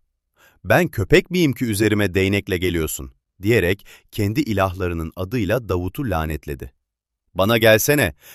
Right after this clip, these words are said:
bedenini gökteki kuşlara ve kırdaki hayvanlara yem edeceğim." dedi. Davut cesaretini yitirmedi. İlerleyerek Golyat'a meydan okudu.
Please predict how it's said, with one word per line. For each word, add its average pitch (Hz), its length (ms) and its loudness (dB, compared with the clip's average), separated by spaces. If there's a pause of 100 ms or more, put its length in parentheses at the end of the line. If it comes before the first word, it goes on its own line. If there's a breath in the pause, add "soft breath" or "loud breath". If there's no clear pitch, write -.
(180 loud breath)
bedenini 131 500 2
gökteki 120 440 0
kuşlara 123 520 0
ve 117 120 0
kırdaki 113 420 -2
hayvanlara 107 600 2
yem 104 280 4
edeceğim." 80 440 -2 (200)
dedi. 69 260 -10 (760)
Davut 101 280 -2
cesaretini 98 680 0
yitirmedi. 80 560 -6 (420)
İlerleyerek 117 680 2
Golyat'a 131 440 4
meydan 101 340 0
okudu. 76 380 -8